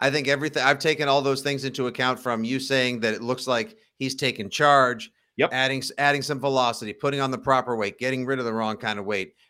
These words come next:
Speaker 1: Uh, Trent Brown, who, again, we'll get to in the third segment, talking about first in, last out,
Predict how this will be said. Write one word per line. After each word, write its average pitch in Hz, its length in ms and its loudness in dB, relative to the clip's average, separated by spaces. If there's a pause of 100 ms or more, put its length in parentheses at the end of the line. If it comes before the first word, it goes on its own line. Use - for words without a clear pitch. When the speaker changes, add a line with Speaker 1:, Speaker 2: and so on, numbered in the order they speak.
(100)
Speaker 1:
Uh, 104 340 2
Trent 139 280 -4
Brown, 143 220 2
who, 131 100 -2
again, 127 260 -4
we'll 117 100 -4
get 117 160 -4
to 127 120 -4
in 120 60 -4
the 110 80 -6
third 123 240 0
segment, 110 360 -4 (240)
talking 127 300 -2
about 117 340 -2
first 123 280 -2
in, 120 180 -2
last 120 360 0
out, 113 300 0